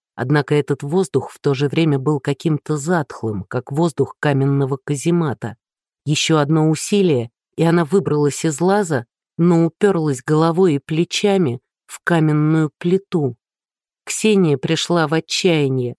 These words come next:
Приложить столько труда, столько усилий,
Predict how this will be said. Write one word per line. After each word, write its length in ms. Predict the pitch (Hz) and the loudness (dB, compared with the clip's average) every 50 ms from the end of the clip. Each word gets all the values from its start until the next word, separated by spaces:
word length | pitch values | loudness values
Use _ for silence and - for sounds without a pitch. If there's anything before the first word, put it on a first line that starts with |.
| _ _ _ _ | _ _ _ _
Приложить 640 | - 143 175 175 170 180 180 170 - 208 196 - - | -4 -2 0 2 2 2 0 2 0 -2 -2 -2 -8
столько 520 | - - _ - 202 190 185 - - 160 | -16 -6 _ 0 0 0 0 -2 -4 -6
труда, 600 | - - 185 190 185 160 160 175 160 147 123 117 - _ _ _ _ _ | -6 -4 -2 -2 -2 0 0 0 0 0 -4 -6 -10 _ _ _ _ _
столько 480 | - - - - 208 196 185 - - | -18 -6 -2 0 2 2 0 0 -2
усилий, 720 | 170 175 175 - - - - 220 220 214 180 131 117 117 | 0 0 0 -2 -4 -6 -4 -2 0 0 0 0 -2 -4